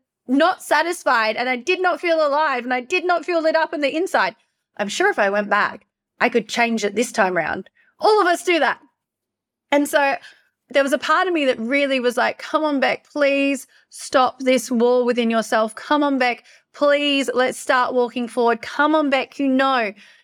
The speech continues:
you know, you know, you know, you know." And there was a part of me that was so gripped on so tight, and it really blew to the surface last week. And I was having all of these dreams. I think I shared with you in the podcast last week about it. And I used the tool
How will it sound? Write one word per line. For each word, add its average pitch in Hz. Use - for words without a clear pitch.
you 233
know, 269
you 277
know, 277
you 262
know, 254
you 247
know." 233
And 202
there 190
was 190
a 196
part 214
of -
me 202
that 170
was -
so 226
gripped 214
on 202
so 190
tight, 170
and 185
it -
really 214
blew 196
to 190
the 175
surface 175
last 160
week. -
And 220
I -
was 220
having 208
all 240
of 240
these 247
dreams. 202
I 190
think 190
I 202
shared 202
with 202
you 202
in 196
the 185
podcast 190
last 180
week 185
about 175
it. 175
And 190
I 185
used 233
the 240
tool 196